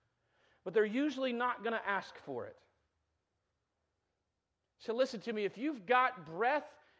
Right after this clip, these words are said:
in your lungs and an affection for the Lord and His Word,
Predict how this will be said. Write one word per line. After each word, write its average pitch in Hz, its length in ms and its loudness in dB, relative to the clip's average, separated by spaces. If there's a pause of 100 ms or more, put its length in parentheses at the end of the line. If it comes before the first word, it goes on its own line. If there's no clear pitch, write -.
(100)
in 247 160 0
your 240 180 4
lungs 180 800 -4 (280)
and 185 100 0
an 190 100 0
affection 262 840 -2
for 240 100 -2
the 220 80 2
Lord 240 520 6
and 208 140 -2
His 196 240 -4
Word, 160 500 0